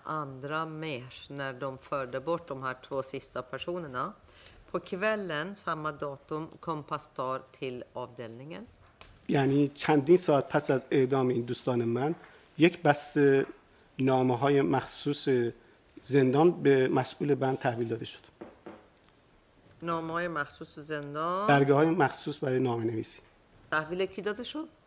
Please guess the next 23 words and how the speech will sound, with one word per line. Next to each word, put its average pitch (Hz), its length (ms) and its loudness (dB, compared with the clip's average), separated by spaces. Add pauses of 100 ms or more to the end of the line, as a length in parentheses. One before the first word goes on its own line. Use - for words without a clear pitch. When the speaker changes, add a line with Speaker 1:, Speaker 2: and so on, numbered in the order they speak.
(260)
Speaker 2:
مسئول 147 360 4
بند. 117 280 -2 (600)
Speaker 1:
اوکی. 156 300 -12 (760)
På 190 100 -6
kvällen 233 440 -2
kommer 196 300 -4
pastor 180 640 -6
och - 180 -4
så 185 140 -2
lämnar 208 640 -4
han 175 320 -2
såna 165 300 -6
här 156 200 -2 (200)
papper 170 540 -6
som 156 280 -8
var 147 180 -6
avsatta 160 840 -8
just 139 240 -8
för 143 220 -6
brev, 143 600 -4
alltså 113 360 -10
som, 120 300 -12 (420)
ja, 143 200 -2